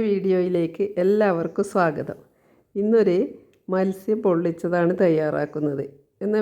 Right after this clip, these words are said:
വീഡിയോയിലേക്ക് പോയാലോ? ആദ്യം കുറച്ച് വെളുത്തുള്ളി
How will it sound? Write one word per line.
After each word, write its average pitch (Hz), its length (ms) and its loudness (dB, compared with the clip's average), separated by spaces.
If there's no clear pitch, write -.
വീഡിയോയിലേക്ക് 196 680 2
പോയാലോ? 185 380 0
ആദ്യം 175 280 -2
കുറച്ച് 185 440 -4
വെളുത്തുള്ളി 175 720 -2